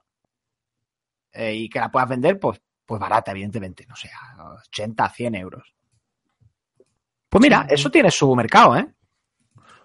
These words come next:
Speaker 2: Puede ser, no lo sé, no, no
Speaker 1: Pero
Speaker 2: tengo ni idea, tío.
Speaker 1: no lo van a hacer, porque es que entonces no estarías sacando la, la Super Nintendo Mini.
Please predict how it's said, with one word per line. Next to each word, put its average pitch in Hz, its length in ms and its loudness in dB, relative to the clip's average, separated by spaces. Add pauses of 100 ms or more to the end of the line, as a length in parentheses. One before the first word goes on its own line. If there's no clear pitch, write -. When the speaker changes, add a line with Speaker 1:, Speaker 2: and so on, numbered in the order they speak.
(120)
Speaker 2:
Puede 185 240 6
ser, 139 400 0
no 160 140 2
lo 147 120 6
sé, 117 320 0
no, 117 760 0
no 143 120 0
Speaker 1:
Pero 156 120 2
Speaker 2:
tengo 139 120 2
ni 110 80 2
idea, 104 260 2
tío. 98 100 -4
Speaker 1:
no 151 60 0
lo 175 80 6
van 147 140 6
a - 20 2
hacer, 196 180 4
porque 139 180 0
es - 60 -2
que 170 60 0
entonces 156 220 0
no 175 60 2
estarías 151 280 4
sacando 147 320 0
la, 131 280 4
la 127 280 0
Super 123 240 -6
Nintendo 120 320 -8
Mini. 180 280 -4